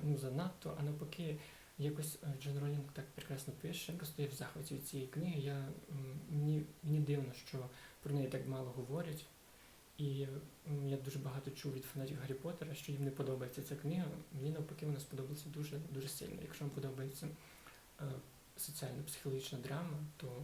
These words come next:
е, можете її почитати. Вона справді не така проста, якою може здаватися на перший погляд. Джон Ролінг, як завжди, м, ідеально просто прописує своїх, е, персонажів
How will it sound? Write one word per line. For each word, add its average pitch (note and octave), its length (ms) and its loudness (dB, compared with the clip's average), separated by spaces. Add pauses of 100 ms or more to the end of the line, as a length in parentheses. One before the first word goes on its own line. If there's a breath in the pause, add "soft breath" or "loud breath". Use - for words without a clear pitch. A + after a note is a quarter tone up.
(200)
е, C3+ 40 2
можете C#3 420 0
її C#3 140 -2
почитати. - 460 -6
Вона D3 140 2
справді D3+ 360 0
не C3 100 0
така - 200 -6
проста, D3+ 360 -4 (640 loud breath)
якою D3 280 2
може C3+ 220 2
здаватися B2 440 -2
на D3 100 -2
перший - 280 -6
погляд. C#3+ 300 -2 (220)
Джон D3 180 6
Ролінг, D3+ 280 6
як - 160 -2
завжди, D#3 400 -2 (680 loud breath)
м, C3+ 180 0 (140)
ідеально C#3 500 4 (100)
просто - 520 -4
прописує C#3+ 440 -2
своїх, - 300 -4 (240)
е, C#3 200 2
персонажів C#3+ 540 -2